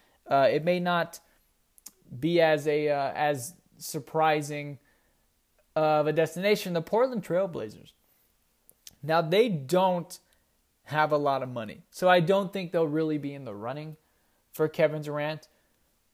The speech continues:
but I do think he should give them some consideration because the Trail, they look like they finally have gotten over the hump. For them, they were never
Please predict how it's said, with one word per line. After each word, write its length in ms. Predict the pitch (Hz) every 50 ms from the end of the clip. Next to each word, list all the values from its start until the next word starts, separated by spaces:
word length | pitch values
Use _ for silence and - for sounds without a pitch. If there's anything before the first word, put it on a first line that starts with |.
| _ _ -
but 120 | 151 151 160
I 100 | 156 156
do 240 | 139 165 185 185
think 260 | 175 - 180 170 165 139
he 140 | 151 165
should 240 | 143 - - 156 143
give 200 | 135 147 135 131
them 280 | 131 127 127 131 127 175
some 340 | 175 - - - 131 127 127
consideration 840 | - - 127 110 - - 120 110 107 110 110 110 - - - - - _ _ _ _ _ _ _ _ _ _ _ _ _ _ _ _ - -
because 600 | 147 151 - - 190 185 165 139 - - - - _ _ _ _ _ _ _ _ _ _ _ _ _ _ _ _ _ _ _
the 100 | - 143
Trail, 300 | 139 - - 185 202 202
they 140 | 185 170 170
look 220 | 170 190 226 226 -
like 120 | 220 202
they 100 | 185 165
finally 400 | 175 - 175 170 170 165 160 156
have 160 | 147 139 135
gotten 260 | 135 135 123 120 120
over 160 | 123 120 117 117
the 120 | 101 107
hump. 280 | 107 117 113 104 - - _ _ _ _ _ -
For 160 | - 196 208
them, 240 | 226 240 254 247 233
they 100 | 214 214
were 160 | 202 202 202
never 800 | 185 180 175 175 185 196 214 196 165 165 156 147 143 139 135 -